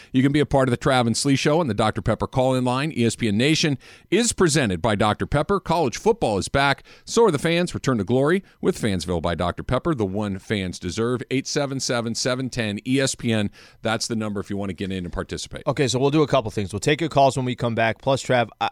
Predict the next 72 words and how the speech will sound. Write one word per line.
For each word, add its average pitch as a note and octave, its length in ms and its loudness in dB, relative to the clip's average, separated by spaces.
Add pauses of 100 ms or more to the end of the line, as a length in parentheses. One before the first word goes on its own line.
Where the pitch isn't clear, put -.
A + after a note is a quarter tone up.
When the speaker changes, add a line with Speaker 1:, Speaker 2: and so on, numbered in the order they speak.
Speaker 2:
I A#2+ 40 -6
thought F3+ 260 2
the D#3 120 4
end D3 120 6
of C#3 80 4
the C3 40 2
game B2+ 480 -2 (240)
was A2 140 -6
very C3 300 4
interesting C3 580 -2
Speaker 1:
So B2+ 60 -4
did B2+ 100 0
Speaker 2:
yesterday. G#2+ 460 2 (420)
Speaker 1:
I. A2+ 340 2
Speaker 2:
Um, A2 260 -4
when B2 180 -2
we C#3+ 100 -2
come D#3+ 260 0
back, C#3 280 4
let's B2+ 140 -2
spend D3 220 2
a D#3+ 40 2
little C#3+ 200 2
time B2+ 400 0
on A#2 240 -6
some C3+ 240 -2
of B2+ 60 -4
the A#2+ 100 -2
decisions C#3+ 640 -2
that C3 160 0
were A#2+ 140 -2
made B2+ 320 0
towards A#2+ 240 -2
the A2+ 140 -2
end A#2 120 -2
of A2 80 -4
the G#2+ 60 -6
game, G2+ 380 -6
plus D3+ 340 0
kinda C3 240 -4
looking B2 240 -6
at A2+ 100 -4
a G2 60 -6
big G#2 260 -6
picture, G#2+ 460 -4 (260)
why A2+ 260 2
is A#2+ 180 -2
it - 20 -4
even G#2 180 -6
close A#2 280 2
at A#2+ 80 -4
the B2+ 80 -2
end B2+ 100 -4
of A#2+ 40 -6
the B2+ 60 -2
game? C3 100 -4
But A#2+ 120 2
I A#2+ 80 2
think D3 180 -4
we C3+ 120 -2
should B2+ 240 -2
analyze A#2 520 0
how A#2 160 2
the A2 100 -2
last A2+ 360 -2
minute A#2+ 240 -4
and A2 100 -8
a G#2 40 -4
half, G#2+ 240 -4
two A#2+ 120 -6
minutes G#2+ 300 -6
went. G#2+ 280 -4